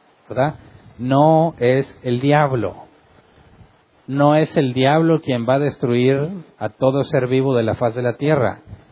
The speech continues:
Es Dios quien lo está haciendo. Noé era el único regenerado. Le está hablando faltando siete días para que el diluvio caiga.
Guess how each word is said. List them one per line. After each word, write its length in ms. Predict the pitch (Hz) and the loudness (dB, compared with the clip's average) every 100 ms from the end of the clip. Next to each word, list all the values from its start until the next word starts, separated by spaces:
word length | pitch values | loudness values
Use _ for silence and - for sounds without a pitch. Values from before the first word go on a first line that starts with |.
| - | -10
Es 400 | 123 120 120 117 | -2 -2 -2 -8
Dios 500 | 117 117 131 147 - - | -4 0 2 0 -4 -12
quien 180 | 120 | -8
lo 60 | 110 | -8
está 220 | 95 123 | -6 -8
haciendo. 480 | 110 - 139 113 - - - _ _ _ _ _ _ - - - - _ _ _ _ | -8 -4 -4 -4 -10 -16 -20 _ _ _ _ _ _ -20 -20 -20 -20 _ _ _ _
Noé 540 | 123 120 135 160 190 131 | 0 2 2 2 0 0
era 120 | 120 | 0
el 100 | 120 | 2
único 300 | 127 160 160 | 0 -2 -2
regenerado. 880 | 160 151 165 156 156 165 175 202 240 185 _ _ _ _ _ _ _ _ _ _ _ _ - | -2 -2 -2 0 4 4 4 2 -4 -16 _ _ _ _ _ _ _ _ _ _ _ _ -6
Le 160 | 127 | -2
está 260 | 123 - 165 | -2 0 0
hablando 720 | 170 165 165 165 165 196 185 _ - | 2 2 2 2 2 2 -2 _ -4
faltando 760 | - 127 - 143 151 160 165 160 | 2 2 2 -2 0 2 0 -2
siete 680 | - - 170 180 - 165 | -12 -10 -4 -4 -2 -2
días 400 | 143 160 170 151 | 0 0 0 -2
para 220 | - 123 | -4 -4
que 100 | - | -4
el 60 | 117 | -4
diluvio 400 | 117 135 131 113 | -2 0 0 -2
caiga. 460 | 113 98 95 - | -4 -4 -6 -12